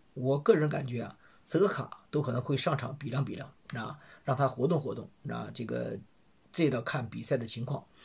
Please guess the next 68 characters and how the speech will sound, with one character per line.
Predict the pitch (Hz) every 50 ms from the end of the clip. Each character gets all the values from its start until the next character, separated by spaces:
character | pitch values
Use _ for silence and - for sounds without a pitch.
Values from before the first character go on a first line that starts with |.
| - - - - - - -
那 | - 220
么 | 233
至 | 226 240 240
于 | 220
的 | 196 208
对 | 190 269 269 214
手 | - -
河 | - - - - 165
南 | 190 175 135
队 | 139 139 123
来 | 127 123
说， | 120 127 120
我 | - - -
觉 | 113 131 135
得 | 135 135 131 143 - - - - - -
南 | 156 135 135 143 143
极 | 139 139 143 139 143 143
一 | 143
啊， | 127 - - - - - _ _ -
这 | - 143 117
个 | 123 120 117 117 120 117 - 123 - - _ _ - - - - _
刚 | - 196 202 208
失 | 196 - - 208 185
几 | - 156 143
天 | - 160 190
饱 | 175 - - 123
饭 | - 135 123 113 110
呢， | - - - - - - _ _ _ _ _ _ _
怎 | - -
么 | 113 127
就 | 127 151
开 | 147 175
始 | 156 131
嘚 | - 160 208 233
瑟 | 147 135 101
了 | 92 92
呢？ | 101 - - _ _ _
是 | - -
吧？ | 123 123 - - 143 - -
这 | - 254 220
几 | 143 - 123
轮 | 139 156
比 | 156 139 123
赛 | 120 160 143 - -
河 | - - - 151
南 | 165 160
队 | 170 160
打 | 139 - - -
的 | 139 123 117 -
确 | - - 165
实 | 135 - 127 131 127
有 | 123 139
点 | 135 127 117 113
这 | 135 131
个 |
送 | - - - 160
温 | 165 175
暖 | 147 120 123 123
送 | - 170 156
的 | 127
有 | 127 139
点 | 160 147
过 | - 151 123
分 | 147 185 170
了 | - - -
啊！ | - - 123 120 120 - - - - - - - - - - -
这 | - 147
个 | 151 143 131 123 117 117 113 - - - -